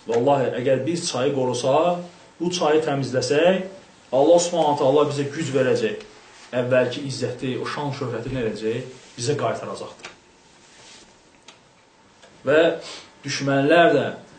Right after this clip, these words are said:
bizim bu gücümüzü, bu qüvvətimizi görüb, özləri qorxudan hamı nə edəcək? Geri çəkiləcəkdir. Və həqiqətən də bu ağsaqqalların nəsihətində ağıllı insanlar üçün böyük bir faydalar vardır.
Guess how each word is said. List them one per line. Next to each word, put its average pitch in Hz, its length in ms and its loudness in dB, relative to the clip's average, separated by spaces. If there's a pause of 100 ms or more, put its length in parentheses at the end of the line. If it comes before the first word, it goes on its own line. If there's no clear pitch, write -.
(180)
bizim 165 500 -2
bu 175 160 -8
gücümüzü, 143 540 -4 (100)
bu 156 160 -10
qüvvətimizi 139 640 -4
görüb, 160 460 -2 (420)
özləri 139 480 -4
qorxudan 131 480 -8
hamı 120 160 -6
nə 110 160 -8
edəcək? 107 320 -12
Geri - 220 -10
çəkiləcəkdir. - 720 -20 (1600)
Və 139 140 4 (560)
həqiqətən 139 580 2
də 123 160 0
bu 143 160 -2
ağsaqqalların 123 960 -6
nəsihətində 120 800 -6
ağıllı 117 460 -6
insanlar 117 440 -10
üçün 117 260 -12
böyük 113 260 -8
bir 107 160 -14
faydalar 104 500 -10
vardır. - 240 -20